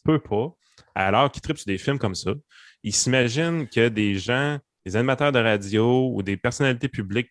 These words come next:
plus de droite, c'est des gens foncièrement malheureux parce qu'eux autres, tout ce qu'ils veulent, c'est piler sa tête des gens en dessous d'eux, parce que c'est des gens de droite, c'est ça, c'est le même qui pense. Fait que là, t'es là, tu dis,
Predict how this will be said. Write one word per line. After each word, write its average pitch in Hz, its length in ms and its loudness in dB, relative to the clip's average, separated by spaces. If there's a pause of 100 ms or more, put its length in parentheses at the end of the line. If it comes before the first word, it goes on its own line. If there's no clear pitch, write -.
plus 120 260 2
de 98 120 2
droite, 95 420 -2 (240)
c'est - 80 -20
des 98 100 -4
gens 113 140 -2
foncièrement 127 640 0
malheureux 107 580 0
parce 90 220 -6
qu'eux 95 220 -2
autres, 110 180 0
tout 123 120 -4
ce - 100 -6
qu'ils 104 140 -4
veulent, 110 280 2
c'est 90 180 -10
piler 113 280 -6
sa 110 220 -2
tête 110 260 0
des 92 180 -4
gens 98 240 -2
en 90 40 -4
dessous - 160 -10 (100)
d'eux, 107 300 -2 (420)
parce - 120 -4
que - 40 0
c'est - 80 -6
des 101 100 -2
gens 113 140 2
de 104 80 -6
droite, 98 380 0
c'est - 180 -8
ça, 98 180 -2
c'est - 160 -2
le 92 60 -2
même 110 180 0
qui - 100 -10
pense. 123 400 -6 (460)
Fait 156 60 -6
que 214 40 -8
là, 320 60 0
t'es 190 140 0
là, 175 100 0
tu - 120 -10
dis, 123 220 -4